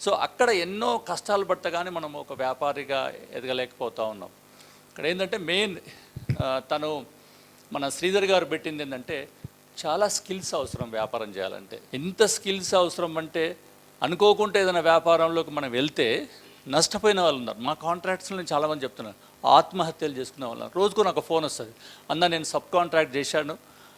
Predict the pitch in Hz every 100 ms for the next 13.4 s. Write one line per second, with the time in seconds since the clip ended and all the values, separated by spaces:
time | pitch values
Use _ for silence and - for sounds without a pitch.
0 | - - 135 143 139 117 - - 135 120
1 | 160 165 135 135 156 151 139 139 147 139
2 | 135 131 - 120 139 160 160 156 143 139
3 | 131 127 127 127 127 120 107 - - -
4 | - 123 170 160 156 147 127 - - -
5 | 120 131 165 180 156 151 - 143 139 165
6 | - - - - - - 143 135 127 143
7 | 170 165 175 160 160 135 147 143 135 156
8 | 131 - - - - - - 151 143 147
9 | 143 165 151 151 - 156 147 135 151 165
10 | 180 170 160 147 - 156 139 - 151 147
11 | 156 160 190 170 170 170 - - - 127
12 | 147 208 220 214 196 170 151 - 123 117
13 | 101 98 90